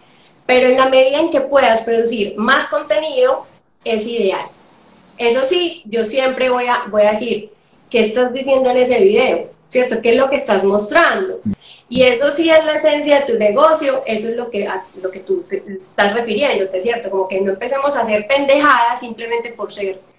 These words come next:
por ser virales o lograr alcance, porque una cosa es lograr alcance, que es de lo que estamos hablando, y otra cosa es lograr que de ese alcance, pues, las personas se enganchen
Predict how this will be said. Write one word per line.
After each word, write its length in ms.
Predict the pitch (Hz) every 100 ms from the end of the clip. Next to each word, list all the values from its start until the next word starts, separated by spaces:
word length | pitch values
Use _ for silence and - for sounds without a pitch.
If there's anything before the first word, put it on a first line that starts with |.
| _ _
por 200 | - 220
ser 380 | 214 208 196 190
virales 520 | 202 247 247 233 240 254
o 80 |
lograr 320 | 233 196 185 185
alcance, 500 | 190 349 269 208 196
porque 300 | 233 233 294
una 200 | 330 339
cosa 220 | 339 339
es 60 |
lograr 280 | 330 320 320
alcance, 680 | 320 320 320 262 220 262 -
que 100 | -
es 60 | 202
de 60 | 247
lo 80 | 269
que 60 |
estamos 280 | 214 196 233
hablando, 500 | 262 254 208 196 208 - _ _ _ -
y 80 | 269
otra 240 | - 311
cosa 240 | 330 330
es 60 | 320
lograr 600 | 320 320 302 285 302 320 - _ _
que 120 | - 269
de 280 | 262 381
ese 120 | 277 320
alcance, 760 | 330 339 311 302 311 311 311 311
pues, 120 | 262
las 180 | 254 247
personas 540 | 254 226 254 233 269
se 60 | 311
enganchen 760 | 311 294 262 262 285 269 294